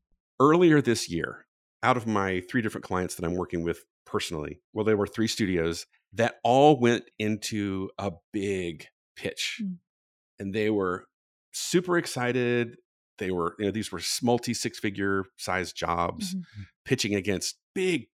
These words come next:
Speaker 1: big names, you know, like The Mill and Buck and these kinds of things.
Speaker 2: Oh, sure.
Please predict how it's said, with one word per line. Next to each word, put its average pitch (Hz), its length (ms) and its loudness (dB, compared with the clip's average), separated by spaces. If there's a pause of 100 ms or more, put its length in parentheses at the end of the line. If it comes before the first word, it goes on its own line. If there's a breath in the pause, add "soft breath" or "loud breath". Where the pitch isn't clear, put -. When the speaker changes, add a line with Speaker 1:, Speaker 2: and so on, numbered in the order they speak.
Speaker 1:
big 113 220 0
names, 90 500 -4
you 95 60 -4
know, 92 140 -2
like 92 220 -6
The - 80 -8
Mill 95 500 -4
and 82 140 -6 (140)
Buck 90 340 -4
and 80 260 -12
these 104 160 -4
kinds 92 220 -10
of 82 80 -14
things. - 240 -14
Speaker 2:
Oh, 214 120 -4
sure. 208 260 -6